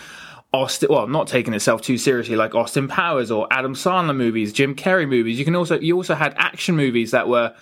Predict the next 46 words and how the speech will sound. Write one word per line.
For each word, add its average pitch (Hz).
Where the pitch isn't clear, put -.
serious 165
but 170
yet 190
light-hearted 190
in 147
their 151
approach, 151
like 139
Con 170
Air, 156
Face 156
Off, 151
adding 165
that 135
hint 165
of 147
express 156
humour 165
to -
not 185
take -
action 175
films 156
too 170
seriously. 170
And 135
if 147
you 196
notice, 196
as 131
the 147
years 180
go 160
on, 139
we 143
actually 170
start 147
to 143
look 135
back 160
at 110
the 117
nineties 120
and 120
realise, 127
wow, 127